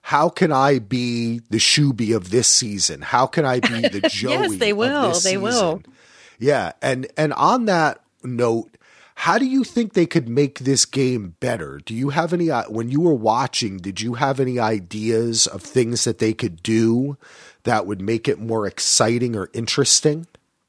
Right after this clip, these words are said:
Speaker 2: Um, I, not, like, specific things other than, well, we'll talk about the host here in a minute, I'm sure, but,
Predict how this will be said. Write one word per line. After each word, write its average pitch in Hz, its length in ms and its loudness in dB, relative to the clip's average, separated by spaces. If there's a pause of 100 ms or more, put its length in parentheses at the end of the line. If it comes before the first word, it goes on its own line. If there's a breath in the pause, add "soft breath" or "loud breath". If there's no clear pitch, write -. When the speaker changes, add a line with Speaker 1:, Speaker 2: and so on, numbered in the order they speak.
(840)
Speaker 2:
Um, 262 440 2 (720 loud breath)
I, 285 220 4
not, 320 280 4
like, 214 320 4
specific - 880 0
things 180 400 2
other 170 260 2
than, 175 280 0
well, 170 400 2
we'll 190 180 -4
talk 170 260 2
about 170 240 -2
the 180 60 0
host 180 400 0
here 175 200 2
in 175 60 2
a 196 60 -2
minute, 185 320 2
I'm 202 120 2
sure, 190 300 0
but, 202 300 -2